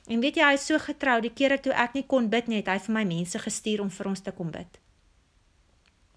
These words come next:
En, en, en, en, en die getuienisse daar rondom is net so amazing. En weet julle wat,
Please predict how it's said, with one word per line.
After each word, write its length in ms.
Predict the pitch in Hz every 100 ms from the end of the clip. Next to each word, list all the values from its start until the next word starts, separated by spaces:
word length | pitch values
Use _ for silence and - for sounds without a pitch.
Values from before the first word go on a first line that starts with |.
| - - - - - - -
En, 280 | 226 220 -
en, 160 | 226 226
en, 160 | 220
en, 160 | - 220
en 180 | 220 208
die 100 | 208
getuienisse 680 | 247 - 285 294 269 247 233
daar 180 | 220
rondom 320 | 190 202 214 202
is 140 | 202
net 260 | 208 226 -
so 540 | - - 233 233 233 - _ _ _ -
amazing. 800 | 208 190 175 185 175 165 170 170 - -
En 120 | - 240
weet 120 | 277
julle 240 | 320 302
wat, 200 | 233 185